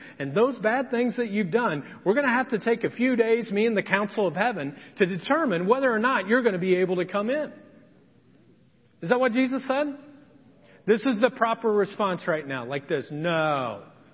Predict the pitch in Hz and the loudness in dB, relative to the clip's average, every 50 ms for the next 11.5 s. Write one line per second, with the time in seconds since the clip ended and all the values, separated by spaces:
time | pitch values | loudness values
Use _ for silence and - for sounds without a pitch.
0 | _ _ _ _ _ _ _ _ _ - 233 285 294 269 190 269 285 269 262 285 | _ _ _ _ _ _ _ _ _ 2 2 2 2 2 2 2 2 2 2 0
1 | 269 - - 269 269 277 277 262 247 - - - - - - - - - - 247 | 0 0 0 0 2 0 0 -2 -6 -10 -16 -20 -20 -20 -20 -20 -2 2 2 2
2 | 202 156 143 139 247 285 330 359 370 349 330 269 240 233 240 247 254 269 285 285 | 2 0 2 4 4 6 6 4 4 4 2 2 4 4 4 4 4 2 0 0
3 | 254 - - - - - - - - - - 196 254 285 285 277 254 202 262 262 | -4 -6 -12 -20 -20 -20 -20 -20 -20 -6 0 2 2 4 4 2 2 4 4 4
4 | 254 247 262 285 302 - - - 196 185 175 170 165 175 190 175 - - - - | 4 4 2 2 2 0 -2 -6 -6 -4 -4 -4 -4 -6 -8 -10 -14 -20 -20 -20
5 | - - - - _ _ - 202 208 208 208 - 214 233 226 214 214 196 147 131 | -20 -20 -20 -20 _ _ -4 0 0 0 0 2 2 2 4 4 4 2 0 -2
6 | 110 107 - - - - - - - - _ _ _ _ _ _ _ _ _ _ | -4 -6 -8 -16 -18 -18 -18 -18 -20 -20 _ _ _ _ _ _ _ _ _ _
7 | _ _ _ - - 285 302 311 302 294 269 208 - - - - - - - - | _ _ _ -2 2 4 4 4 2 0 -2 -6 -8 -12 -18 -20 -20 -20 -20 -20
8 | - _ _ _ _ _ _ _ _ _ - 247 254 240 254 285 311 320 330 320 | -20 _ _ _ _ _ _ _ _ _ 2 4 4 4 4 2 2 2 2 0
9 | 302 - 202 220 262 294 311 311 302 302 269 - - - 277 294 302 311 320 320 | 0 2 2 4 4 4 4 4 4 2 2 2 0 2 2 2 2 2 2 0
10 | 330 339 349 359 - - - - - - - - _ _ _ _ _ _ _ _ | 0 0 0 -2 -4 -8 -12 -20 -20 -20 -20 -20 _ _ _ _ _ _ _ _
11 | _ _ _ _ _ - 330 359 359 359 | _ _ _ _ _ 4 4 4 4 2